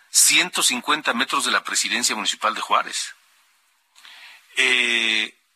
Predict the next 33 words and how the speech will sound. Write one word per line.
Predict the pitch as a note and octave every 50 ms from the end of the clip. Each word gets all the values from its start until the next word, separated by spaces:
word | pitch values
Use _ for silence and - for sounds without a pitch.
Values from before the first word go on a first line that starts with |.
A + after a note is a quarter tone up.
| _ _ _ _ _ _ _ _ _ _ _ _ _ -
y | B2+ B2
hay | A#2+ A#2
muchas | A2+ B2 B2 A#2+ - - A2 G2 -
preguntas | - G2+ F2+ F#2+ G2+ G2 - F#2+ -
sin | - - F2 E2+ E2
contestar, | - D#2 D2+ - - - - - E2+ E2 - - -
muchas, | - F#2 G#2+ A#2 A#2+ A#2+ A#2 A2 - - - - - - -
muchas. | F#2 F#2+ G2 G2 - G2 F#2+ -
Sobre | - A#2+ B2+ C3+
todo | - - F3+ G3 G#3+ G#3 F#3
después | C3+ A#2+ - - - D#3 E3
de | F3 E3
conocer | B2+ A#2 G#2+ G2+ - C#3 D#3
un | E3 D#3+ D3
video | B2+ A#2+ A2 - C#3 C#3 B2+ G#2 F#2 E2 - - - - - _ _ _ _ _ _ _ _ _ _ _ _ _ -
el | - C#3
día | A2+ B2 C3+
de | B2+ B2 G#2+
hoy | F#2 D#2 D#2 D#2 - - - _ _ _ _ _ _ _ _ _
del | - - B2+ A#2+ A#2
interior | A#2 A#2+ A2 - A2 G#2 C3+ E3+ F3+ D#3+
de | C#3 D3
este | C#3 - - A#2+
centro | - B2+ C3 B2+ - A#2+
migratorio | A2+ A2+ F#2+ G2 F#2 E2+ - F2+ G2 G#2 A2+ -
que | - G#2+
muestra | G#2 A2 C#3 D3 - - B2+
cómo | - C#3+ D3 D#3+ D#3
las | B2 G#2+
llamas | - A2+ B2+ C#3+ C#3
comenzaban | - A#2 G#2+ G2+ F#2 - B2+ C#3 C3+
a |
extenderse | A#2+ - - G2 F#2 F2 F2+ G#2+ G#2+ A2 - - A2+ A#2 -